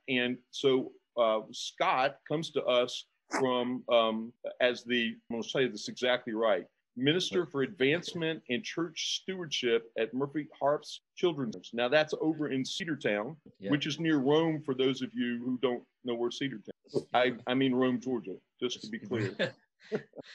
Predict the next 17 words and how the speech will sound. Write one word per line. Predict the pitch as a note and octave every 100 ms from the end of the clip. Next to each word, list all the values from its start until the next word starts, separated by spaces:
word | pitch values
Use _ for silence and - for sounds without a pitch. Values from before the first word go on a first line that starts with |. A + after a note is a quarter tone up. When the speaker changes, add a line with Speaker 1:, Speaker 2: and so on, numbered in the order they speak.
| -
Speaker 1:
Um, | C#3 C#3 - - _
he | - F3+
has | F#3 D3+
been | D#3 C#3+
bringing | C#3+ D#3+ F3 D#3+ C#3
awareness | B2 B2 D#3 F#3 F#3+ F#3+ -
to | -
the | C3
needs | B2 C3 D#3+ F3 D#3 -
of | - B2 A#2+ -
at-risk | C3+ D#3 D3 C#3+ C#3+ -
youth | -
across | - - C3 B2+ -
North | B2 C#3 D3
Georgia | D3 B2+ G#2+ A2 A2 _ _ _ A#2
and | A#2+
saving | - C#3+ C#3 C3+